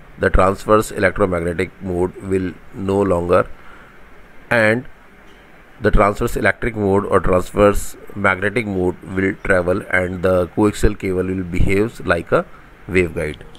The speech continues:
The higher orders are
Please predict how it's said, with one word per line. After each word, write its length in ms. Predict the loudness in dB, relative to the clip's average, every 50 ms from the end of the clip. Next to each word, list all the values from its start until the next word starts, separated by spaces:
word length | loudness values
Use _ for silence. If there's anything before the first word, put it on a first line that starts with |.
| -20 -20 -20 -20 -20 -20 -20 -20 _ -20 -20 -16 -6
The 360 | 0 4 6 8 8 8 6 4 -2
higher 480 | -14 -12 -4 0 2 4 4 4 2
orders 600 | 2 2 2 2 2 2 0 0 0 -2 -6 -6
are 360 | -4 -2 0 0 0 -2 -2